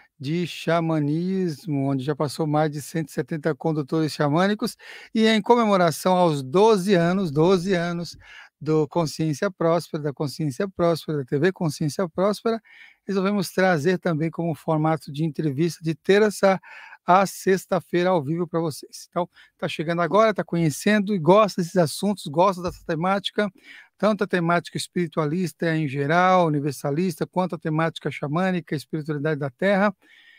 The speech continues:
se inscreva no canal e se você já é inscrito, já curta e compartilhe com os amigos, com outras pessoas,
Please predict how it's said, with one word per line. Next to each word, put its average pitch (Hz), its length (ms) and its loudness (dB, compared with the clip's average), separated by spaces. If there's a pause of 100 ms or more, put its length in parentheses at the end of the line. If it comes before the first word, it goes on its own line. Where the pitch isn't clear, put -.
(160)
se - 120 -10
inscreva 196 340 0
no 165 80 -2
canal 190 580 4
e 175 60 0
se - 100 -10
você 165 320 -2
já 160 180 2
é - 20 2
inscrito, 165 380 -4
já 151 420 0
curta 208 520 0 (400)
e 185 80 2
compartilhe 185 840 0
com 160 240 -2
os 135 120 -2
amigos, 165 480 -2
com - 140 -6
outras 151 180 -6
pessoas, 170 480 -4